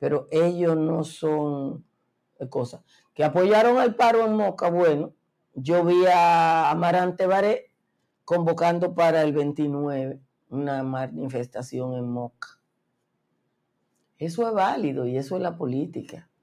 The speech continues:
Y además tenemos que defender eso. Porque el que no reivi-, el que no apoya una reivindicación, después no tiene pretexto para hacer su propia demanda.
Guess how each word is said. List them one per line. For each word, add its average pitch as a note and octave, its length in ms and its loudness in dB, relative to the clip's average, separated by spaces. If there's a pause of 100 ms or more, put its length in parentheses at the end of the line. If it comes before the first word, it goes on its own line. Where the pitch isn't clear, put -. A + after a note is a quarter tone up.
(1200)
Y F3 100 4
además F#3+ 580 4
tenemos D#3 360 -2
que F3 100 0
defender F3+ 680 -2
eso. - 360 -12 (1400)
Porque D#3+ 260 -2
el F3 120 0
que F#3+ 140 0
no F#3 280 2
reivi-, C4+ 440 0
el F3 180 0
que F3+ 160 0
no A#3+ 480 2
apoya F#3 560 0
una E3+ 220 -2
reivindicación, D#3+ 1160 -6 (3000)
después E3+ 400 0
no E3+ 160 0
tiene E3 260 -2
pretexto F3 760 -4
para C#3 180 0
hacer C#3+ 180 -6
su D#3+ 160 -6
propia D3+ 400 -2
demanda. D3 600 -6